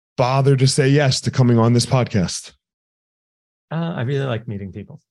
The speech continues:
Speaker 2: <laughs> Uh,
Speaker 1: Yeah.
Speaker 2: and I spend most of my life trying to find people who are wildly different than me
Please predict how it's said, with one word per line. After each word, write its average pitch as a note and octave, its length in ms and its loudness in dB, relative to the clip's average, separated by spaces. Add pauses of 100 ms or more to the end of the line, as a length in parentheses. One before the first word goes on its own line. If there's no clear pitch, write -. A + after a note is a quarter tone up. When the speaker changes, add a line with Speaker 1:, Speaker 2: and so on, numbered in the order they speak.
(260)
Speaker 2:
<laughs> D#3 80 -4 (640)
Uh, A2 420 0 (220)
Speaker 1:
Yeah. B2+ 160 2
Speaker 2:
and A2+ 180 -8 (300)
I A#2 260 -6
spend A2+ 580 -8 (200)
most A#2+ 400 -4
of B2+ 60 -2
my A2+ 120 0
life G#2 240 -4
trying G2+ 240 -4
to - 60 -8
find G#2 260 -4
people A2 240 -6
who G#2+ 80 -6
are G2 140 -4
wildly G2+ 420 -4
different G2+ 380 -6
than C3+ 160 -4
me D3 180 -6